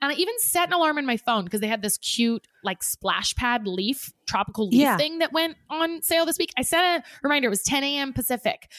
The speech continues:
Speaker 1: I went online at, like, ten fifteen 'cause I forgot I was doing something. Sold
Speaker 2: Gone.
Speaker 1: out. And I thought, I get, like, wanting to create that demand must be nice, but also stop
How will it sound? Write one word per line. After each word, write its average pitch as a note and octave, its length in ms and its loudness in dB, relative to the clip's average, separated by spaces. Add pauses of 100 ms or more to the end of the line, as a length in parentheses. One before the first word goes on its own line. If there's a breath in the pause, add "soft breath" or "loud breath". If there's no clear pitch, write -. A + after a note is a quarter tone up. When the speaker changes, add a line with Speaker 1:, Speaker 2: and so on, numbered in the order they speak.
(200 loud breath)
Speaker 1:
I - 100 0
went E4 200 2
online D4 340 0
at, B3+ 40 0
like, A3+ 140 -4
ten B3+ 220 -2
fifteen A#3+ 300 -6
'cause G3+ 100 -4
I G3 60 0
forgot F#3+ 460 0
I A#3 40 4
was G3+ 120 2
doing G#3 200 4
something. D#4+ 460 0 (380)
Sold - 420 2
Speaker 2:
Gone. F#3+ 200 4
Speaker 1:
out. E3 40 -8 (460 loud breath)
And F4+ 100 2
I F#4 100 4
thought, F4+ 300 2 (580)
I F4 160 2 (220)
get, D4 560 0 (140)
like, D#4+ 180 0
wanting A#3+ 480 2
to - 80 -4
create A#3+ 320 -2
that A3 160 -2
demand G3 380 -2
must C4+ 280 0
be A3+ 100 0
nice, F#3+ 440 0
but - 240 2
also A#3 680 4 (360)
stop F4 500 4